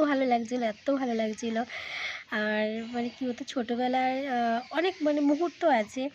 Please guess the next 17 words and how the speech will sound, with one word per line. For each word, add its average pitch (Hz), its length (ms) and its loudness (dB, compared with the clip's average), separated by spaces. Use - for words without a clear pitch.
আহ, 226 280 -2
ও 240 100 0
যখন 247 340 -2
আর 240 140 0
কি 262 140 -6
আসতো 208 420 -4
আমাদের 214 440 -2
এখানে, 233 420 2
মানে 214 240 -4
ওর 233 80 0
পিসিমণির 233 600 -2
বাড়িতে, 208 360 -4
তো 269 200 0
তখন 269 280 2
আমরা 254 220 4
একসাথে 233 500 0
বসে 233 420 -2